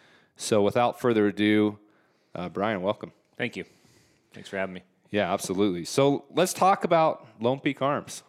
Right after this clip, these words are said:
Speaker 1: What, so you're obviously been machining most of your life, is that correct?
Speaker 2: Yeah, yep. Started when I was about twenty.
Speaker 1: Twenty years old?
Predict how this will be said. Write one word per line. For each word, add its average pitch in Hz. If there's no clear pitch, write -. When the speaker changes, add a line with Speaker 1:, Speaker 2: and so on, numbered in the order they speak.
Speaker 1:
What, 147
so 131
you're 120
obviously 151
been 139
machining 127
most 120
of -
your 123
life, 113
is 110
that 117
correct? 117
Speaker 2:
Yeah, 92
yep. 101
Started 95
when 95
I 95
was 92
about -
twenty. 95
Speaker 1:
Twenty 113
years 120
old? 104